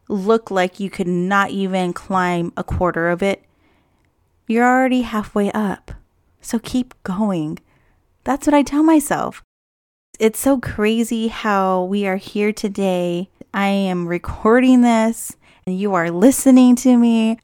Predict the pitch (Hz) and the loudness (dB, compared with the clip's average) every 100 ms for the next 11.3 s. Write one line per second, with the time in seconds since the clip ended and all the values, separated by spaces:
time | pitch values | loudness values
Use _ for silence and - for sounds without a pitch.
0 | - 202 185 180 190 202 196 196 180 185 | -6 -2 -2 0 2 0 0 -2 0 0
1 | 170 160 196 240 254 254 254 240 240 233 | 0 2 4 6 6 4 2 2 2 2
2 | 226 214 214 220 208 196 - 214 - - | 0 0 0 2 0 -4 -6 -8 -6 -8
3 | 247 220 240 226 - 247 - 277 285 240 | -6 -2 -4 -4 -8 -10 -6 -4 -2 -4
4 | _ _ - 226 220 214 214 - _ _ | _ _ -8 -6 -4 -4 -6 -10 _ _
5 | _ _ 220 208 233 277 254 214 190 175 | _ _ 0 2 4 4 2 -2 -4 -8
6 | - _ _ _ _ - 226 254 254 202 | -16 _ _ _ _ -4 0 0 0 -4
7 | - 214 269 208 165 170 - 196 185 185 | 2 4 6 6 4 0 -2 0 2 0
8 | 190 - 165 160 - 160 - 160 180 226 | 0 2 2 2 -4 -6 -4 -2 0 2
9 | 247 - 277 330 262 196 190 190 180 175 | 0 2 2 4 4 2 0 0 -2 -2
10 | 175 170 165 - - 233 285 294 294 285 | -4 -4 -6 -4 -4 0 4 6 6 6
11 | 285 285 | 4 4